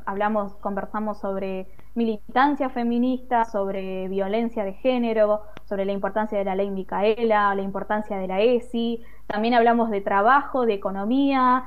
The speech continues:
de sexualidad, de derechos, este, la diversidad de temas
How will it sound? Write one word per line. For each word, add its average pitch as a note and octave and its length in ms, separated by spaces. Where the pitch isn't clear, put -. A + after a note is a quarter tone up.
de G#3 100
sexualidad, G#3 720
de G#3+ 160
derechos, B3+ 800
este, F#3+ 760
la G3+ 160
diversidad A#3 680
de C#4+ 120
temas C#4+ 460